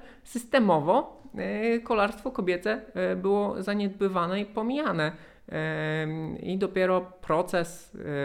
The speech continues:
jakby jego budowy następuje. Zadaniem związków kolarskich, oczywiście w Polsce jesteśmy przyzwyczajeni do tego, że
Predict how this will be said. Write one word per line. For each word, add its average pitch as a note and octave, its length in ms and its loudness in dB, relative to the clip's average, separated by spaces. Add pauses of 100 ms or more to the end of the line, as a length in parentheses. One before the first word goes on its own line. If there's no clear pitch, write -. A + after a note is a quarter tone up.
(720)
jakby C#3 260 -4
jego C#3+ 240 -2
budowy D3 600 4 (120)
następuje. E3 720 0 (440)
Zadaniem B2+ 800 2 (1000)
związków B2 680 4
kolarskich, C3 600 -4
oczywiście F3 420 -6
w D#3 60 -16
Polsce D3+ 360 -4
jesteśmy C#3+ 540 -6 (380)
przyzwyczajeni D3 680 -2
do C#3+ 80 -6
tego, C#3+ 320 -2
że D3 280 -2